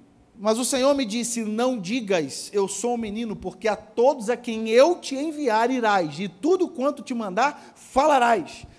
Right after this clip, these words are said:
Não temas diante deles, porque estou contigo para te livrar", diz o Senhor. E estendeu o Senhor a sua mão e tocou-me na boca e disse-me: o Senhor,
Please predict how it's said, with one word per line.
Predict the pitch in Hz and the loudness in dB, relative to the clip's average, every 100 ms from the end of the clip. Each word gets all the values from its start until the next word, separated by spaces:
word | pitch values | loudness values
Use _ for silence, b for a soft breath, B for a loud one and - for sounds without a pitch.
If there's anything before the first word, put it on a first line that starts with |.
| B B | B B
Não | 214 277 294 | 2 2 4
temas | - 370 392 311 | 4 4 4 2
diante | 269 359 370 262 | 2 2 0 0
deles, | 254 302 220 | 8 8 8
porque | - 220 226 240 233 | -2 -6 -2 0 0
estou | 226 214 - - 254 294 320 | 2 2 2 2 6 6 6
contigo | 277 226 - 269 320 349 - B - | -2 -2 -4 -2 2 2 0 B -2
para | 254 269 | 0 0
te | - 294 | 0 -2
livrar", | 285 214 277 302 240 | -2 0 0 2 0
diz | 226 277 | 0 0
o | 285 | 0
Senhor. | - 285 247 254 262 B B B | 0 2 6 8 8 B B B
E | 214 | -2
estendeu | 233 254 240 262 | 0 -2 4 4
o | 262 | 4
Senhor | 285 254 262 | 0 0 0
a | |
sua | 254 254 233 | 0 -2 -2
mão | 208 262 254 | 0 0 0
e | |
tocou-me | 226 226 220 - 247 262 240 | 0 -2 -2 2 2 2 -2
na | 233 | -4
boca | 190 220 254 254 | 2 6 6 4
e | 202 | -4
disse-me: | 202 240 - 208 214 | -2 -4 -4 -6 -6
o | |
Senhor, | 196 220 202 208 185 | -6 -6 -2 -2 -2